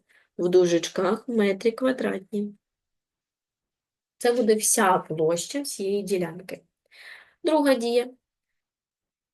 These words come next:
Площа всієї ділянки сімсот квадратних метрів,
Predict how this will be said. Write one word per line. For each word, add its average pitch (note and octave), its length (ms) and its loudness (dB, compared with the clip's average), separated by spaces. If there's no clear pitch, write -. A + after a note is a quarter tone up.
Площа D#4 380 4
всієї B3+ 400 0
ділянки F#3 520 2
сімсот B3 640 2
квадратних G3+ 680 0
метрів, B3+ 480 0